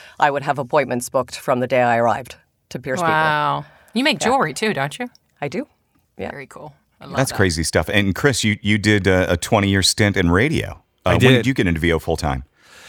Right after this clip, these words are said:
Speaker 4: It was sort of a natural kind of thing. I was, I, I was working on the other side of the glass as a producer, um, for a long time. And,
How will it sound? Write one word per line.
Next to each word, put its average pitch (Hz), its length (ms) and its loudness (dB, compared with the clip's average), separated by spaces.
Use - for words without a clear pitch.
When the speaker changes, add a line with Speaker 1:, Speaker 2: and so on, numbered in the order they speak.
Speaker 4:
It 240 80 0
was 311 160 0
sort 208 320 0
of 151 80 0
a 143 40 4
natural 131 840 2
kind 143 220 -2
of 104 80 -4
thing. 160 300 0
I 101 80 0
was, 95 400 -4
I, 127 180 -6
I 131 120 2
was 143 120 0
working 135 340 0
on 117 100 0
the 110 80 2
other 110 100 2
side 117 140 2
of 117 60 2
the 113 40 0
glass 127 440 0
as 101 200 -6
a 92 60 -8
producer, 98 600 -6
um, 90 560 -6
for - 160 -4
a 98 40 0
long 95 220 0
time. 92 380 -2
And, 110 380 2